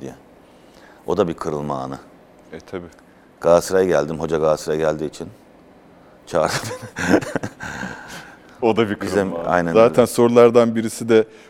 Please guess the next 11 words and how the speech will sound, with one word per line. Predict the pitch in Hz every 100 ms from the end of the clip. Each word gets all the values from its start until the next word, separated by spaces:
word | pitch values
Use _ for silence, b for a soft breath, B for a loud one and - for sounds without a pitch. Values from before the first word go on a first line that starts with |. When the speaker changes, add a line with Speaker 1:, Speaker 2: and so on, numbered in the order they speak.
| B
Speaker 2:
o. | 113 101
Bak | 107 107 - -
aynen | 101 104 104
şöyle | - 104 101
demişim. | 95 90 92 87
"Sonrasında | - 147 170 143
keşke | 117 131 - 120
Türkiye'ye | - 113 127 117
dönmeseydim | 113 117 107 113 113 107 95
demedin | 104 101 82 82
mi?" | 80